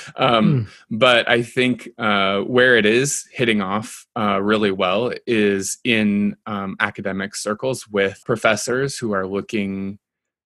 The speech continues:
Speaker 1: for, uh, sort of an intro college book, uh, you know, for, for high school kids and for, for college freshmen. I think that it's actually,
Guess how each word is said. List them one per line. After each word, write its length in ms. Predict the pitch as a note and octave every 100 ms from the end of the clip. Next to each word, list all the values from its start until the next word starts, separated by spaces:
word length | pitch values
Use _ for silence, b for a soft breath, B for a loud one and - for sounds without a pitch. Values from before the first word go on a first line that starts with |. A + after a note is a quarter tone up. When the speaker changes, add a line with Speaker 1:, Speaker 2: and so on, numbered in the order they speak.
| _ _ _ _
Speaker 1:
for, 800 | - G#2+ G2 G2 F#2+ F#2+ G2 - -
uh, 380 | A2+ G2+ G2+ - -
sort 200 | - A#2+
of 60 | G2+
an 100 | G2
intro 800 | - A2 - A#2+ G#2+ G#2 G#2 - B B
college 400 | - B2+ A#2 A2
book, 300 | - A#2 - - _ -
uh, 540 | A#2+ G#2+ G2 G2 G2 G2
you 160 | C#3+ B2
know, 80 | G#2
for, 440 | - G#2 G2+ -
for 340 | - - G#2 G2
high 140 | C#3
school 360 | D3+ - D3 C3+
kids 360 | - B2+ A#2+ -
and 280 | A#2 A2+ G#2+
for, 480 | G#2+ G2+ F#2+ F2+ -
for 220 | - G#2
college 340 | - G2+ G#2
freshmen. 560 | - G2+ - C#3+ C#3 C#3+ B B B
I 80 | C3
think 400 | - A#2 G#2+ -
that 220 | G#2+ -
it's 160 | G#2 A2
actually, 1000 | G#2 - A#2 G2+ G2 G2 G2 F#2+ F2+